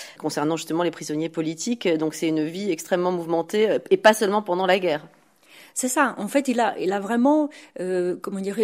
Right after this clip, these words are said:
Speaker 2: c'est un témoin vivant de, de cette histoire extrêmement tumultueuse et, et absolument, euh, rocambolesque, si on veut, parce que il avait, il avait tout fait. Déjà, ses, ses ancêtres, ils ont tout fait pour la création de la Tchécoslovaquie, de cette république.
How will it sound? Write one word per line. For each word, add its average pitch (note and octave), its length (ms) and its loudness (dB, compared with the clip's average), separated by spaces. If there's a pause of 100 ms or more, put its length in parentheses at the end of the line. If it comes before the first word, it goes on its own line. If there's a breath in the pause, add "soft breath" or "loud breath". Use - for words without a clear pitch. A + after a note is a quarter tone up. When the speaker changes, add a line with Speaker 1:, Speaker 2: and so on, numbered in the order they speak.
Speaker 2:
c'est A#3 200 -2
un A3+ 100 0
témoin C4 480 4
vivant A3 640 0
de, F#3+ 440 0
de F3+ 180 -12
cette A3 240 -2
histoire A#3 460 -2
extrêmement A3+ 500 -2
tumultueuse G#3+ 800 0
et, E3+ 720 4
et E3+ 80 -2 (540 loud breath)
absolument, G3+ 800 0
euh, D#3+ 540 0 (280)
rocambolesque, G#3 800 2
si F#3 200 -2
on F3 180 -2
veut, D#3+ 180 -2
parce E3 200 -2
que - 100 -2 (420 loud breath)
il F#3 200 4
avait, F#3+ 400 6
il F#3 120 0
avait F3+ 240 0 (200)
tout C4 100 4
fait. G#3+ 420 0
Déjà, F#3+ 460 2
ses, D3+ 360 -2
ses D#3+ 200 -4
ancêtres, F#3 420 -2
ils D#3+ 140 -4
ont D3+ 60 0
tout G3+ 160 -4
fait G3 300 0
pour D#3+ 220 -8
la D3 120 -4
création E3+ 500 -4
de D3+ 80 -2
la D3 120 -2
Tchécoslovaquie, D3+ 840 -4
de A3+ 100 -6
cette D#3 200 -10
république. F3+ 560 -4